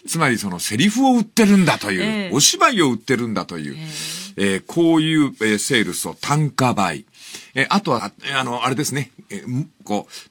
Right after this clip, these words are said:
Speaker 1: つるんだ身内を使って泣きながら、
Speaker 2: ああ。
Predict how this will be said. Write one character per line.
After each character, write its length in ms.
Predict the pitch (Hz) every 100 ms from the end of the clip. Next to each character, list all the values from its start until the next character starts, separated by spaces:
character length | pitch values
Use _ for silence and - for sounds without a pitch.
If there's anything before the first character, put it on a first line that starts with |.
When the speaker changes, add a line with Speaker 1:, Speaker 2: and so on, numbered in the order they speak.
| -
Speaker 1:
つ 240 | - 175
る 100 | 240
ん 120 | 185
だ 100 | 117
身 180 | 110 170
内 280 | 214 - 196
を 100 | 180
使 240 | - 180
っ 80 | 165
て 360 | _ 180 160 - - -
泣 200 | 107 127
き 140 | - 226
な 140 | 214
が 80 | 202
ら、 100 | 185
Speaker 2:
あ 140 | 160 - _ _ _
あ。 300 | 233 220 196